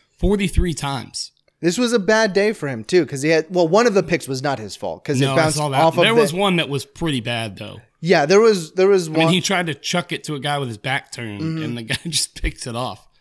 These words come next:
Speaker 1: I think it
Speaker 2: No,
Speaker 1: was an
Speaker 2: two,
Speaker 1: outside
Speaker 2: two of those,
Speaker 1: linebacker.
Speaker 2: two of those are absolutely on him. But one of them was really a crazy interception 'cause it bounced off the hands of the receiver, the hands of a defender, and then it popped up in the air perfectly for a cornerback to catch it and run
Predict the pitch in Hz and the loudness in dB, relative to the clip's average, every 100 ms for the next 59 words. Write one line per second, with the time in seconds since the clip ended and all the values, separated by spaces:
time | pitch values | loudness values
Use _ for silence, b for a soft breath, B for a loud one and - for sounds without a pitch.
0 | _ _ _ - 170 147 139 254 - - | _ _ _ -2 0 0 2 2 2 0
1 | 262 294 262 233 180 - - 269 254 208 | 2 4 4 4 2 -6 -4 -2 4 4
2 | 170 156 160 143 - 147 127 120 107 104 | 4 0 -2 -2 -4 -4 -4 -6 -8 -10
3 | 80 78 b - 180 208 214 175 165 151 | -14 -16 b 0 2 4 2 2 0 0
4 | 143 123 117 - _ _ _ 131 180 190 | -2 -2 -4 -6 _ _ _ -4 4 6
5 | 165 139 - 143 - 160 147 135 123 107 | 4 2 -4 -10 0 0 2 -2 -6 -8
6 | _ - 160 143 - 135 139 139 139 139 | _ -8 -4 -4 -2 -4 -4 -6 -4 0
7 | 175 165 151 123 135 196 190 196 170 139 | 0 2 -2 -2 0 0 2 2 2 -2
8 | 127 127 127 127 170 180 170 156 - 131 | -2 -2 -2 -2 -2 0 -2 -4 -4 -6
9 | 123 120 b b 143 165 160 - 175 170 | -2 -4 b b -4 -2 -2 -2 -2 0
10 | 175 156 151 139 139 131 123 - 180 180 | 0 0 -2 -4 -4 -4 -6 -2 0 0
11 | 165 131 139 - 131 - 151 156 139 123 | -4 -6 -8 -4 -6 -4 -4 -4 -4 -4
12 | 120 - 123 143 135 135 127 131 131 | -6 -8 -4 -4 -2 -4 -4 -4 -6